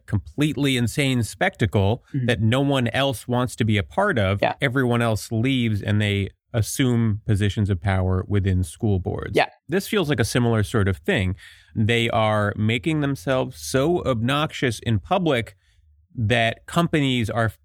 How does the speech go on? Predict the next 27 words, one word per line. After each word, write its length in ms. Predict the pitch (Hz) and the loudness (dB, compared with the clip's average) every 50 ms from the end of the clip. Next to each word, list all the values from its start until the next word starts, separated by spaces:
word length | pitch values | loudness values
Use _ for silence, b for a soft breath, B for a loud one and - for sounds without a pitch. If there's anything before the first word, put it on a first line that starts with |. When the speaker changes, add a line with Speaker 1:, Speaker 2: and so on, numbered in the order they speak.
| _ - | _ -6
Speaker 1:
put 180 | - 147 127 110 | -2 -2 0 2
into 320 | 117 117 - - 127 120 | 0 0 0 0 0 2
a 60 | 110 | 2
weird 320 | 98 92 - 110 107 101 90 | 2 2 0 0 0 0 0
position, 540 | 120 104 101 107 98 - - - - - - | 0 0 2 0 0 -2 -4 -8 -8 -6 -2
right? 260 | - 107 104 110 - - | 0 0 0 0 0 0
Where 160 | 110 110 107 | 0 0 0
it's 140 | 107 - - | 0 0 0
like, 120 | 117 107 107 | -2 0 0
"Well, 400 | 127 127 127 123 120 120 - _ _ _ _ _ _ _ _ _ _ _ _ _ _ _ _ _ _ _ _ - | 0 0 2 2 0 -2 -4 _ _ _ _ _ _ _ _ _ _ _ _ _ _ _ _ _ _ _ _ -2
I 80 | 127 127 | 0 0
don't 180 | 131 127 113 | 0 0 0
wanna 220 | 123 120 113 110 101 | 2 2 2 2 0
give 440 | 92 95 98 - - 123 117 104 | -2 -4 -4 -2 0 0 2 2
in 200 | 120 123 123 117 | 0 0 0 -2
to 120 | 104 - 110 | -2 -2 -2
these 160 | 101 101 92 | 0 -2 -2
people 320 | - - 110 - - 107 | -2 -2 -4 -2 0 2
necessarily, 680 | 104 104 101 98 107 98 - - 107 101 98 95 95 95 | 2 2 2 0 -2 -2 -2 0 0 2 2 2 0 0
but 320 | 92 82 - 107 92 87 85 | 0 0 0 0 0 -2 -2
dealing 400 | - 120 127 131 127 120 110 101 | -2 0 0 2 2 2 2 2
with 140 | 104 101 95 | 2 0 2
them 260 | 107 101 101 98 98 | 2 0 2 0 0
is 240 | 98 98 101 98 - | 0 -2 -4 -4 -4
so 320 | - - 202 208 233 240 | -4 -2 0 0 0 0
bad 360 | 160 156 98 - - - - - | 0 -2 -4 -4 -6 -4 0 2
Speaker 2:
Yeah, 120 | 170 | 2